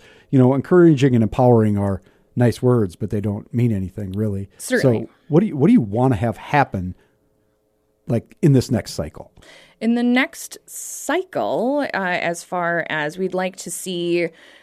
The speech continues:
Speaker 2: um, not necessarily the, you know, we're not gonna put up any bills or register a lobbyist in Pierre, but what we want to have is increase the number of women running for office, the number of people who are dedicated to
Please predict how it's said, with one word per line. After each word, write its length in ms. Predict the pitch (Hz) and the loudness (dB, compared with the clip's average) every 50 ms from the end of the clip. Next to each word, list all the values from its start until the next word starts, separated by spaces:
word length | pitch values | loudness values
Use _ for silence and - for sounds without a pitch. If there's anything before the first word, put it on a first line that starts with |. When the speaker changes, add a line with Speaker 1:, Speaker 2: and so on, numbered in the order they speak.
| _ _ _ _ _ - | _ _ _ _ _ -14
Speaker 2:
um, 440 | - - - - - - - 190 - - | -12 -10 -10 -8 -10 -10 -12 -12 -10 -4
not 180 | 196 220 214 | -2 -2 -2
necessarily 600 | 226 214 - 202 185 - 190 170 160 160 160 160 | -2 -4 -6 -8 -8 -2 -2 -2 -2 -2 -4 -6
the, 520 | 147 151 151 139 135 135 127 127 123 110 - - _ _ _ _ _ - | -4 -2 -2 0 0 -2 -2 -2 -4 -8 -10 -14 _ _ _ _ _ -8
you 120 | 170 170 | -8 -6
know, 100 | 147 143 | -6 -6
we're 180 | 151 170 190 180 | -6 -4 -4 -2
not 120 | 170 151 | -2 -2
gonna 120 | 151 147 | -4 -6
put 200 | 143 - - 220 | -8 -6 -6 -6
up 100 | 156 - | -6 -4
any 160 | 156 156 156 151 | -6 -8 -8 -6
bills 320 | 147 147 127 123 131 135 | -4 -4 -2 -2 -4 -4
or 80 | 139 131 | -6 -6
register 380 | 131 123 113 143 - - 113 | -6 -6 -6 -8 -10 -8 -8
a 80 | 107 110 | -8 -6
lobbyist 460 | 98 78 90 87 110 104 98 - - | -8 -8 -8 -8 -8 -8 -8 -8 -10
in 100 | 131 127 | -12 -12
Pierre, 300 | - - - 113 98 104 | -12 -10 -10 -8 -8 -8
but 200 | 107 - 127 113 | -8 -6 -8 -6
what 160 | 127 147 117 - | -4 -6 -6 -4
we 120 | 156 156 | -6 -6
want 260 | 151 175 196 208 - - | -6 -6 -6 -6 -8 -12
to 80 | 175 | -14
have 320 | 170 - 160 175 123 127 - | -12 -10 -8 -8 -8 -8 -8
is 220 | - 139 147 147 | -8 -10 -10 -8
increase 640 | - - 170 170 175 160 - - 165 156 147 - - | -8 -8 -8 -8 -8 -10 -8 -8 -6 -6 -6 -8 -10
the 120 | - 165 165 | -8 -6 -6
number 300 | 170 165 175 160 160 151 | -6 -6 -4 -4 -4 -4
of 80 | 147 | -4
women 280 | 156 147 143 147 143 147 | -6 -6 -6 -6 -6 -6
running 220 | 143 131 135 127 - | -6 -6 -6 -8 -8
for 140 | - 127 101 | -8 -8 -8
office, 480 | - - 320 - - - - - - _ - - - - - - - | -8 -8 -10 -10 -10 -12 -20 -20 -20 _ -20 -20 -20 -20 -20 -18 -10
the 100 | - 170 | -8 -6
number 420 | 180 175 175 160 151 151 151 151 - | -6 -4 -6 -6 -4 -2 -2 -2 -2
of 580 | - - 143 147 139 123 127 131 123 - - - _ | -4 -4 -6 -4 -4 -4 -4 -6 -6 -10 -18 -20 _
people 480 | - - 208 208 165 160 151 147 151 147 | -10 -8 -8 -4 -2 -2 0 0 -2 -4
who 120 | 170 175 | -4 -4
are 100 | 156 143 | -4 -4
dedicated 580 | - - 143 135 139 - - 147 113 127 131 131 | -4 -4 -6 -6 -8 -10 -10 -8 -8 -8 -8 -10
to 240 | - - 143 113 | -10 -10 -8 -8